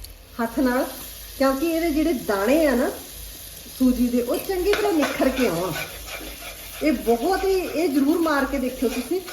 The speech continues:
ਠੰਡੇ ਪਾਣੀ ਦੇ ਛਿੱਟੇ ਮਾਰਨੇ ਆ। ਥੋੜ੍ਹੇ ਜਿਹੇ ਪਾਣੀ ਜ਼ਿਆਦਾ ਨਹੀਂ ਪਾਉਣਾ, ਛਿੱਟੇ ਜਿਹੇ ਹੀ ਮਾਰਨੇ ਆ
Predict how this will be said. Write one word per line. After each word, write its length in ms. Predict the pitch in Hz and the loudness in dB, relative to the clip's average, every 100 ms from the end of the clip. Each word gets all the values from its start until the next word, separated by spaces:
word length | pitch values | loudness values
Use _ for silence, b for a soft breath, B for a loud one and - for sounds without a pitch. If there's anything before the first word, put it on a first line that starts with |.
| - - - - - | -14 -14 -12 -10 -2
ਠੰਡੇ 340 | 269 269 427 | 0 2 0
ਪਾਣੀ 380 | 403 320 269 254 | 2 2 4 4
ਦੇ 140 | 254 254 | 4 2
ਛਿੱਟੇ 380 | - 247 - 247 | -4 -6 2 4
ਮਾਰਨੇ 440 | 247 202 185 196 | 4 2 -2 -2
ਆ। 40 | 233 - | -2 -2
ਥੋੜ੍ਹੇ 200 | 302 381 | -2 0
ਜਿਹੇ 120 | 349 | -2
ਪਾਣੀ 320 | - 262 269 | -2 0 2
ਜ਼ਿਆਦਾ 340 | 269 247 226 269 | 2 2 2 0
ਨਹੀਂ 120 | 403 | 0
ਪਾਉਣਾ, 280 | 349 269 294 | 0 0 0
ਛਿੱਟੇ 440 | - 311 - 294 | 0 -2 0 0
ਜਿਹੇ 120 | 294 | 0
ਹੀ 60 | 339 | 2
ਮਾਰਨੇ 460 | 277 208 202 | 2 0 -2
ਆ 40 | 226 | -2